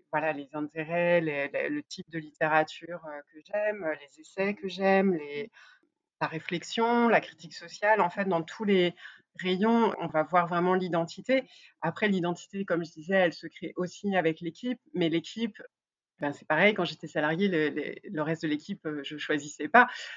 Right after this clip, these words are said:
Je travaillais en bonne intelligence, mais je choisissais pas. Là, aujourd'hui, je choisis mon équipe. Donc, elle est aussi intégrée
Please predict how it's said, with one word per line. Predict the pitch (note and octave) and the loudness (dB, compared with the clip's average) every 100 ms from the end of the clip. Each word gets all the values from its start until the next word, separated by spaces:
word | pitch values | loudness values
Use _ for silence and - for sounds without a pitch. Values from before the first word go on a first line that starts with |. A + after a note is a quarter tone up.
| - | -10
Je | - | -6
travaillais | D3 - C#3 C#3+ D3 D#3 | -6 -4 -2 0 0 0
en | D3 C#3+ C#3 | 0 0 2
bonne | D#3+ D#3+ | 4 4
intelligence, | D3+ D3+ D3+ D#3 F3 G3+ - | 2 0 -6 -6 -4 -6 -4
mais | D#3+ C3+ | -4 -4
je | C#3+ | -8
choisissais | - D3 C#3 - | -14 -14 -12 -12
pas. | D3 G#3+ | 0 2
Là, | E3 E3 | 4 2
aujourd'hui, | D#3+ D3+ F3 | 2 -4 -6
je | E3+ | -10
choisis | E3 D#3 D3+ | -8 -6 0
mon | D#3 | 2
équipe. | E3 - A#3 G3+ _ _ _ _ _ | 2 0 -8 -10 _ _ _ _ _
Donc, | E3 - - | -4 -4 -4
elle | E3 D#3 | 0 2
est | D#3 - | 2 2
aussi | E3 - B3 B3 G#3+ | -2 -2 0 0 0
intégrée | D#3+ E3 E3+ D#3 F3+ | -2 -2 -4 -6 -2